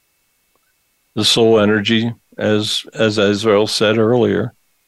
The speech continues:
lives forever. They need to understand that how they live their lives determine how they should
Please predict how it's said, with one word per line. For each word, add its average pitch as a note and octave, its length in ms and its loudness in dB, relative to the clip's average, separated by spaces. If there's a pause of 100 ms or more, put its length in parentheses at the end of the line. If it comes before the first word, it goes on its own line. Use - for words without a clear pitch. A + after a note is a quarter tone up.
(460)
lives A2 280 0
forever. G2+ 600 -2 (2000)
They B2 240 2
need C#3+ 300 2
to C#3+ 140 4
understand G#2+ 880 0 (1000)
that A2 420 0 (640)
how A#2+ 240 -2
they A#2+ 180 0
live A2+ 300 -2
their G2 200 -2
lives - 640 -8 (1200)
determine A2 540 -2
how G#2 200 0
they G2+ 140 2
should G2 460 -2